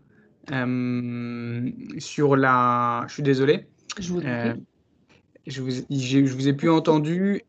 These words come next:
Speaker 1: Euh, sur le dernier point, sur la dernière, euh, euh, sur la dernière, euh, modification du, des règles du, du projet, sur le fait que,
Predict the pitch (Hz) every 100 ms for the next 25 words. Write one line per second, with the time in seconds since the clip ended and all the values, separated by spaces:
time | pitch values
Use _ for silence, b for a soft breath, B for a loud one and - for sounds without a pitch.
0 | _ - 151 143 147 147 147 147 147 -
1 | 165 156 147 175 185 175 190 180 - 160
2 | 156 170 175 180 165 147 143 - - -
3 | 143 139 156 147 160 165 170 170 160 143
4 | 139 135 135 131 139 131 - - - -
5 | 151 160 156 151 151 165 151 - 180 185
6 | b b b - 196 139 143 139 139 139
7 | 135 131 135 131 139 143 151 135 123 135
8 | 131 127 127 - 135 135 135 139 156 151
9 | - 143 147